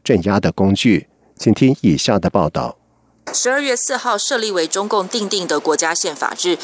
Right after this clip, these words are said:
Speaker 2: 在当天，除了中共总书记习近平强调宪法的重要性之外，中国全国人大常委会办公厅并举行座谈会，强调在以习近平为核心的党中央集中统一领导下，弘扬宪法精神，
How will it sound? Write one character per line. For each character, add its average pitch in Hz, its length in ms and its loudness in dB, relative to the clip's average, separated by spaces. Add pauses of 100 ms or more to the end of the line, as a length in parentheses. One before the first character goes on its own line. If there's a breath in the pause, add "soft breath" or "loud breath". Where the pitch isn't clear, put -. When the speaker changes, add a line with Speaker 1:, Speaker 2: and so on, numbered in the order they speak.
(140 loud breath)
Speaker 2:
在 180 140 0
当 185 180 -2
天， 226 240 -4
除 202 140 -2
了 180 100 2
中 196 160 -2
共 202 180 0
总 147 180 -4
书 165 180 -6
记 190 160 -4
习 160 160 -4
近 214 180 -6
平 160 240 -8
强 143 240 -6
调 190 180 -2
宪 233 220 -4
法 165 160 -4
的 135 100 -6
重 180 220 -4
要 156 160 -2
性 147 240 -6
之 175 140 -4
外， 202 200 0 (240 loud breath)
中 277 160 0
国 214 160 -2
全 190 240 -6
国 196 160 0
人 175 180 -2
大 196 140 0
常 165 220 -4
委 147 100 0
会 170 160 -2
办 185 200 -2
公 170 180 0
厅 202 300 -4
并 180 240 -8
举 156 120 -4
行 147 280 -4
座 190 160 0
谈 123 180 -4
会， 202 260 -2 (280 loud breath)
强 196 200 -2
调 220 220 -2
在 202 140 -4
以 156 160 -10
习 - 180 -4
近 269 160 -4
平 202 160 -6
为 180 140 0
核 165 180 -6
心 254 220 -4
的 240 100 -2
党 135 220 -2
中 196 180 -2
央 214 180 -2
集 151 200 -6
中 240 240 0
统 165 180 -4
一 180 160 -2
领 156 160 -4
导 160 180 -2
下， 196 300 -2 (220 loud breath)
弘 233 160 0
扬 233 120 -2
宪 247 240 -4
法 139 140 -8
精 156 200 -8
神， 143 300 -2